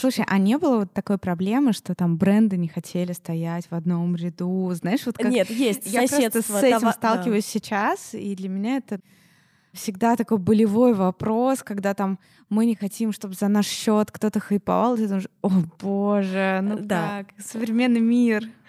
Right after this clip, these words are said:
Speaker 1: Вы что?»
Speaker 2: Но тогда это две тысячи пятнадцатый, по-моему,
Speaker 1: Мгм.
Speaker 2: был. Э, было и такое, но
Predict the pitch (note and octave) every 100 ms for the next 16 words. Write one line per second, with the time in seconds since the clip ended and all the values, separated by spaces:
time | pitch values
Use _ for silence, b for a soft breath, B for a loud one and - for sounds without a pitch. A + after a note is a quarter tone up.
0 | B A3+ A3 A3+ A3+ A#3 A#3 G#3+ G#3+ G3+
1 | G3 F#3+ F3 - D#3+ E3+ G3 F#3 - -
2 | - G#3 F4 - - F#3+ F#3 F#3 F#3 F#3
3 | F#3 F3+ F3 - G3+ F#3+ F#3 F#3 F3+ E3
4 | F3+ F#3+ A#3+ A3 F#3 F#3 - B3+ D4+ G#3
5 | F#3 F#3 G3 F#3+ F3+